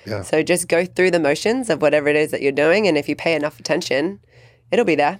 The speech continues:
Speaker 1: I like that. It's almost like start small.
Speaker 2: Mm-hmm.
Speaker 1: And, uh, what's that saying? You can't steer a parked car, right? That's just sitting there. Like,
Speaker 2: Yeah.
Speaker 1: just kinda get going, and then you can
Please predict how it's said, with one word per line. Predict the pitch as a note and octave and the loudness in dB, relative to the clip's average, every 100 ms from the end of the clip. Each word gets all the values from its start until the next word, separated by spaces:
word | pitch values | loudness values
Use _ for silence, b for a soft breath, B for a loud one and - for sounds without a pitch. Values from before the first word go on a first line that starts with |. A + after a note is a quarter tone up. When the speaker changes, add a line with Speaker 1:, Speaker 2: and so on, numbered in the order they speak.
| _ - | _ -4
Speaker 1:
I | |
like | B2 B2+ - | -2 -2 -2
that. | F2+ - - - | -6 -8 -20 -14
It's | G#2 - | -12 -6
almost | A#2 A2 | -4 -4
like | A2 - | -6 -6
start | - A#2 - | -4 -2 -2
small. | - F#2+ G2 B2+ - D3+ | -2 -2 -2 -4 -12 -12
Speaker 2:
Mm-hmm. | D3+ G3 A#3 | -8 -8 -2
Speaker 1:
And, | A#2 A#2+ A#2 A#2+ | 0 2 0 2
uh, | A#2+ A#2+ | 2 2
what's | B2+ - | 0 -2
that | B2+ | -2
saying? | - C#3 | 0 0
You | B2 | 0
can't | - C3 - | 0 -2 -2
steer | - B2 A#2 | 0 0 0
a | |
parked | - G#2+ - | -2 -4 -4
car, | - A2+ C3+ A#2 | -2 0 0 -4
right? | - A2+ | -4 -4
That's | G#2+ G#2 | -4 -6
just | A#2+ | -4
sitting | - G#2+ A2+ | 0 2 2
there. | B2+ D3 | 4 4
Like, | A#3 | 4
Speaker 2:
Yeah. | A#3+ | 4
Speaker 1:
just | G3 - | 2 0
kinda | A#2 B2 | 0 2
get | B2 A2 | 2 2
going, | A2+ B2 B2 | 2 2 2
and | G2+ | 2
then | G2+ | 2
you | G#2+ | 0
can | A#2+ G2+ | 0 -2